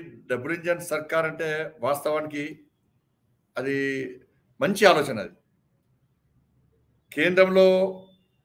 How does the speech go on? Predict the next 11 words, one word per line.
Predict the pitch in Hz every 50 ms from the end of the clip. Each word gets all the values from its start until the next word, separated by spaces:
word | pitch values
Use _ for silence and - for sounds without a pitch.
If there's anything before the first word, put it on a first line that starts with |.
| _ -
శ్రీ | - 151 165 170
నరేంద్ర | 156 147 147 160 175 180
మోడీ | 175 180 175 175
గారి | 175 175 175 175 170
నేతృత్వంలోని | 160 160 160 156 175 - - 170 170 170 170 160
భారతీయ | 131 131 139 147 151 156 165 151
జనతా | 147 156 151 151 156
పార్టీ | 151 151 151 143 147
ప్రభుత్వం | 147 - 143 143 143 143 147 143
అధికారంలో | 135 127 123 135 131 123 120 110
ఉంది. | 98 92 92